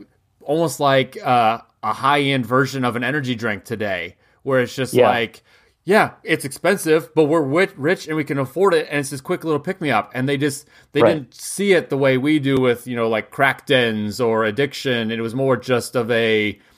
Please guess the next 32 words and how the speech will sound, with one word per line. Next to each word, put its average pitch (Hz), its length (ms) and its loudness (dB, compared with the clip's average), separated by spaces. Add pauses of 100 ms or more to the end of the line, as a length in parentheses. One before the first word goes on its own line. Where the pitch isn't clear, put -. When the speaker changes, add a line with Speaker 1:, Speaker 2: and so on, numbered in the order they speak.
(120)
Speaker 1:
it 147 100 -2
was 127 160 0
a 123 80 -2
cultural 151 380 -2
thing. 135 240 0
So 135 140 -6
yeah, 175 120 4
they 151 80 2
all 147 180 4
did 156 160 2
it 139 160 2
'cause 131 120 -6
they 135 80 0
all 143 120 2
didn't 143 160 0
think 147 120 -2
it - 20 -2
was 120 100 -6
a 117 60 -4
big 110 240 0
deal. 113 460 0 (400)
And 127 100 -2
it 131 40 0
was 123 100 -2
just 139 120 -6
kind 139 140 0
of 127 60 6
an 123 80 4
Speaker 2:
Right. 95 100 -2
Speaker 1:
interesting 135 460 -4
look 117 340 0
at 113 380 2